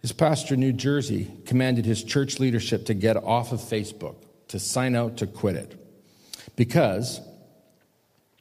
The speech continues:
it was just, and he didn't say this to the whole congregation, just said it to the leadership and then recommended it for his congregation.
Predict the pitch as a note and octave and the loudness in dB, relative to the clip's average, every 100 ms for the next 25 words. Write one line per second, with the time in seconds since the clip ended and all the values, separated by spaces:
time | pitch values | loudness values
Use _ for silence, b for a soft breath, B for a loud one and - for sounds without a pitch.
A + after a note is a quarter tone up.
0 | - A2+ G2 B2 - A2+ A#2+ A2+ E3+ G#3 | -2 0 0 -4 0 0 2 2 2 2
1 | F3 E3 - C3+ C3 D3+ D#3+ B2+ G2+ F#2+ | 0 0 -2 0 2 2 2 2 0 0
2 | G2+ - C3+ - C3+ B2+ B2 A2 G#2 F#2+ | -4 -2 -4 0 -2 0 0 2 2 -2
3 | G2+ G#2 - B G2 A2 G#2 A2 B2 B2 | -2 -4 -4 B 2 2 4 2 2 0
4 | A2 A2 G#2+ F2 - G2+ G2 - F#2+ F#2+ | 0 0 -2 -4 -2 -2 -2 -4 -4 -2
5 | F2+ D#2+ D#2 - G2+ | -4 -4 -6 -8 -12